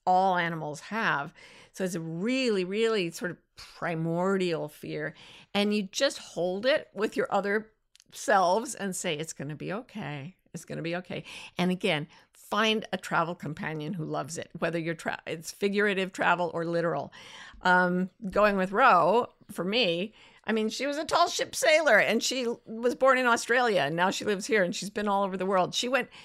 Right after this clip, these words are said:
she went to Uzbekistan, Kyrgyzstan to go skiing. And it wasn't a good <laughs> experience from what she's told me, but by damn, she did it.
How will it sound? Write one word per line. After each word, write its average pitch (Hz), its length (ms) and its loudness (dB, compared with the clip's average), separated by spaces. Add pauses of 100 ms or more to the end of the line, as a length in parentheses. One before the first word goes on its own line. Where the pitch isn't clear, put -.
(120)
she - 160 -4
went 330 220 -2
to 226 240 -2 (300)
Uzbekistan, 196 1000 -2 (200)
Kyrgyzstan 269 920 -2 (680)
to 254 120 -2
go 285 180 6
skiing. 240 760 2 (920)
And 262 120 6
it 240 80 4
wasn't 285 260 4
a 277 60 0
good 262 160 4
<laughs> - 20 8
experience - 960 4
from 240 200 -2
what 247 260 0
she's - 260 -2
told - 360 -2 (140)
me, - 240 -6 (380)
but 262 400 0
by 403 320 2 (120)
damn, 226 380 4
she 339 320 -2
did - 220 4
it. - 300 2